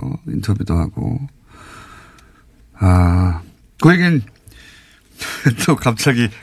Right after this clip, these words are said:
얘기 시작하면 한참 길어질 것 같으니까. 예. 꼭지,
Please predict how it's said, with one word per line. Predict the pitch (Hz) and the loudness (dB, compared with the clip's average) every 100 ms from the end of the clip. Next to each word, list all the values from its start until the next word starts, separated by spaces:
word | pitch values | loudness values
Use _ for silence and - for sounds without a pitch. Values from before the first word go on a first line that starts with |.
| - | -2
얘기 | 123 | -2
시작하면 | 120 143 127 139 | 2 0 2 0
한참 | 131 127 139 | 0 0 -2
길어질 | 113 113 101 | -2 -2 -2
것 | 98 | -4
같으니까. | 92 95 - 101 147 - - - - - - | -4 -6 -4 -4 -4 -10 -20 -20 -20 -16 -6
예. | 90 80 80 - - - - - - | -4 -4 -6 -6 -4 -4 -10 -12 -2
꼭지, | 156 - 160 127 | -2 2 2 2